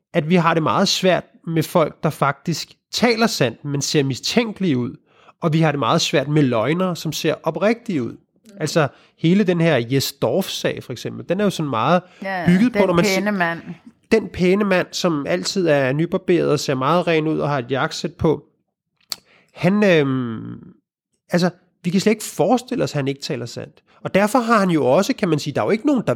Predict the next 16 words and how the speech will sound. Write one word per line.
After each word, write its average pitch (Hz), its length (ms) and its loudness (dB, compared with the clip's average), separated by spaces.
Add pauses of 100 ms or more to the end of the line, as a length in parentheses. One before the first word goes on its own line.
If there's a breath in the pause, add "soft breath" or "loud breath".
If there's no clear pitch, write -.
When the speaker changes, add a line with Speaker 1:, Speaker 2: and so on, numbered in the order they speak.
Speaker 1:
ved, 220 260 2 (240 soft breath)
hvad 135 140 2
der 113 80 0
er 92 60 -6
foregået 170 540 2
inde 151 120 0
i - 20 -2
den 131 160 0
lejlighed, 117 280 -2
eller 110 100 -2
i 120 80 -2
hvert 185 100 2
fald 139 240 0
meget 127 300 0
få 139 180 0
mennesker. 143 480 -6